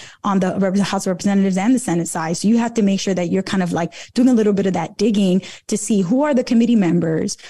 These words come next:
on the House and on the Senate side who focus on education, because those are the folks that will have to vote yes to push this bill forward. So first job of a parent is find out, is there a bill right now? If not,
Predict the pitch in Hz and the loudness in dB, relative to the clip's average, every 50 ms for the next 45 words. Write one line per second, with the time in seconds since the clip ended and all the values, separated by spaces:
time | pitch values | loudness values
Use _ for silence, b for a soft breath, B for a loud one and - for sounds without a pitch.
0 | B B B B 202 196 185 185 185 180 190 202 - 240 233 247 247 240 240 196 | B B B B -2 0 0 0 0 0 -2 -2 0 2 2 2 2 0 0 -2
1 | 175 175 165 160 - 180 165 180 - 214 190 - 180 170 - - - 226 226 233 | 0 0 -2 -2 -4 -4 -4 -2 -2 -2 0 0 -2 -2 -2 -2 0 0 0 0
2 | 220 - - - - 165 175 - - 175 170 170 - 202 190 185 165 - - 208 | 0 -2 -4 -4 -2 -2 -2 0 0 0 0 0 0 0 -2 -2 -2 -2 -2 0
3 | 233 269 302 254 302 240 233 226 - - 180 175 170 175 - - 165 156 175 190 | 2 2 2 2 0 0 -2 -2 -2 -2 -2 -2 -2 -4 -4 -4 -2 -2 0 -2
4 | 185 185 190 196 - - 170 165 175 185 180 185 - 185 175 175 160 147 202 254 | -2 -2 -6 -6 -4 -4 -2 0 0 0 0 0 0 0 0 0 -2 -2 -4 -6
5 | - - - - 233 185 - - - 233 226 - - - 180 170 - - - 180 | -8 -8 -8 -6 -6 -6 -6 -4 -2 -2 -2 -2 -4 -4 -4 -4 -4 -4 -4 -2
6 | 170 156 156 - - 180 190 180 - - 104 - B B B B B B - 214 | -2 -2 -2 -4 -2 -2 -2 -2 -2 -4 -8 -10 B B B B B B -2 -2
7 | 202 202 - 254 285 285 - - - 247 240 247 262 240 196 208 185 185 175 - | -2 -2 0 -2 -2 -2 -4 -6 -4 -4 -4 -2 -2 -2 -2 -2 -2 -4 -4 -2
8 | - 247 302 339 233 196 190 196 B B B B B B _ - - 196 220 277 | -2 0 0 2 2 0 0 -2 B B B B B B _ -6 -4 -2 0 0
9 | 294 226 247 262 226 190 175 147 - - _ _ _ - - 277 269 233 294 302 | 0 0 0 -2 -2 -2 -2 -2 -4 -10 _ _ _ -4 -2 0 0 2 0 0
10 | 262 196 190 226 226 208 175 165 143 - 117 104 - - - - B B B B | 0 0 0 0 0 0 0 -2 -4 -4 -6 -6 -6 -8 -12 -14 B B B B
11 | B B - 208 - - 190 185 180 190 226 - 320 - | B B -4 -4 0 0 0 0 0 0 -2 -4 -6 -8